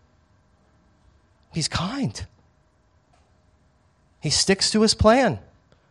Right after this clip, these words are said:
no matter how many times we try to screw it up. Generation after generation goes by until this promise to bless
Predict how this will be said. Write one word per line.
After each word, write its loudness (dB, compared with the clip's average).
no -2
matter 4
how 6
many 6
times 2
we -2
try 4
to 0
screw -2
it 0
up. -2
Generation 6
after 2
generation 4
goes 2
by 6
until -2
this -2
promise 4
to -8
bless 0